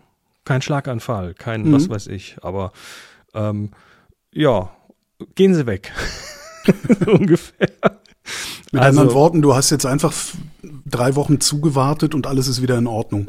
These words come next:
Speaker 1: Ich, ich weiß, dass da irgendwas ist. Ne? Der Befund ist ja da, dieser, dieser,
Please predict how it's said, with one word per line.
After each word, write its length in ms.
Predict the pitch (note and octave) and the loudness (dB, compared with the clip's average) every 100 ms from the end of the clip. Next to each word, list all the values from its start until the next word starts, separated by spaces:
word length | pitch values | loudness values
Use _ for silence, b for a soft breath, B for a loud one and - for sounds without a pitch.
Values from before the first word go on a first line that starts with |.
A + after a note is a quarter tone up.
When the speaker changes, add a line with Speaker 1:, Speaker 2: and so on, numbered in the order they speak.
| F2+ | -8
Speaker 1:
Ich, 460 | C3 D#3 E3 F3+ - | -12 -12 -12 -14 -10
ich 200 | F3+ - | -10 0
weiß, 360 | A#2+ D3+ A3 - | 2 2 0 0
dass 260 | E3 - | 0 0
da 300 | - C#3 C3 - | 0 0 0 -2
irgendwas 460 | C3 D#3 D#3 C3 - | 0 0 0 -2 0
ist. 420 | E3+ C4 - - | 0 0 -8 -10
Ne? 120 | C#3+ D#3+ | -6 -2
Der 80 | |
Befund 400 | C3+ C3 - D3+ | -2 -4 -4 -6
ist 140 | C#3 - | -6 -6
ja 100 | A#2+ | -6
da, 320 | G#2+ G2 D3 | -4 -4 -2
dieser, 340 | F3+ C#3+ C#3 | -2 -4 -6
dieser, 440 | C3 B2 A#2 A#2 | -6 -8 -6 -6